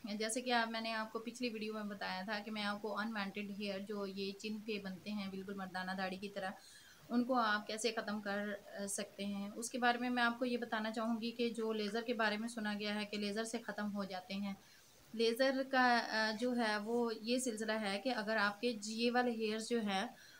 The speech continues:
वो black हैं तो आप laser करवाते हैं तो वो हंड्रेड परसेंट में से एटी परसेंट जो हैं वो ख़त्म हो जाते हैं। अगर आपका ये hair white हो चुका है तो फिर आपको laser करवाने की ज़रूरत नहीं है, क्योंकि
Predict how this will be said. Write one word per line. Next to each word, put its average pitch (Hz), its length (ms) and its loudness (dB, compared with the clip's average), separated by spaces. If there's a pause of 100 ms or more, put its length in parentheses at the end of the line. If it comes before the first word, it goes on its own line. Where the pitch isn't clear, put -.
(260)
वो 214 180 4 (640)
black 190 500 2
हैं 262 280 4
तो 254 100 0 (140)
आप 202 160 4
laser 220 280 2
करवाते 220 440 4
हैं 233 160 2
तो 233 120 -2
वो 226 240 0 (600)
हंड्रेड 226 440 2
परसेंट 240 400 2
में 233 140 0
से 233 160 0 (180)
एटी 226 240 0
परसेंट 240 380 0
जो 226 100 0
हैं 220 200 0
वो 214 160 -6
ख़त्म 226 280 -2
हो 202 160 2
जाते 190 280 -2
हैं। 196 240 -2
अगर 220 240 2
आपका 226 220 2
ये 240 160 0 (140)
hair 226 340 0 (500)
white 240 340 8
हो 247 120 8
चुका 214 280 0
है 208 180 2
तो 220 60 -4
फिर 240 200 4
आपको 220 260 4
laser 220 260 0
करवाने 208 380 -2
की 220 140 -6
ज़रूरत 202 240 -4
नहीं 208 200 -2
है, 196 80 0
क्योंकि 220 300 -2